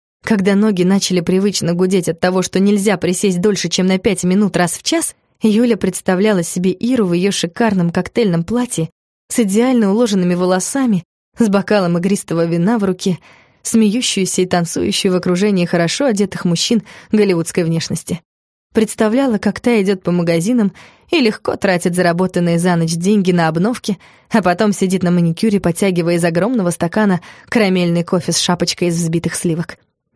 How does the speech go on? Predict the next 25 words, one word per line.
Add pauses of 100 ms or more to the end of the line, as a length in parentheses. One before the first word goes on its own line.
Просто
потому,
что
может
себе
это
позволить. (280)
А
потом
и
вовсе
уезжает
на
дорогой
курорт, (440)
пока
сама
Юлька (460)
так
и
пыхтит
в
промозглом
ноябрьском
Подмосковье,